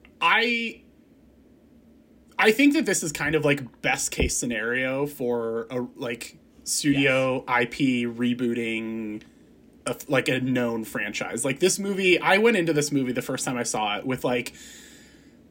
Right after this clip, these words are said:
Speaker 1: really low expectations because I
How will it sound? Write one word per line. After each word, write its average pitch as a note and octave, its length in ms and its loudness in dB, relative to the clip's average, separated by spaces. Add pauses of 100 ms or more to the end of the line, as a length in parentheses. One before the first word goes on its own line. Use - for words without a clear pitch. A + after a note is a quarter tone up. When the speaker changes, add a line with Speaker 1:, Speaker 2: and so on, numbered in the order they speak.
(280)
Speaker 1:
really G#3+ 380 8
low C3 240 8
expectations A#2 1000 -2
because C3 400 -2
I C3 180 -4